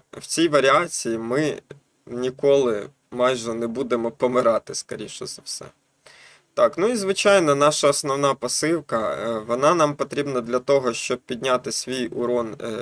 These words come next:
від, е, горіння, ну, або ж від нашого полум'я. І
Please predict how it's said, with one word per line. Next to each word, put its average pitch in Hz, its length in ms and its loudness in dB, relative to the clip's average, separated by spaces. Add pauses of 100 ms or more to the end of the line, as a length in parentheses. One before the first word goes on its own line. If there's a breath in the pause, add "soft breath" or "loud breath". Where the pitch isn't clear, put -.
(120)
від, 120 260 -6 (400)
е, 113 120 -10 (800)
горіння, 135 560 0 (1120)
ну, 135 220 2
або 135 300 6
ж 123 140 0
від 120 160 -2
нашого 127 360 0 (140)
полум'я. 143 580 0 (1120 soft breath)
І 139 420 4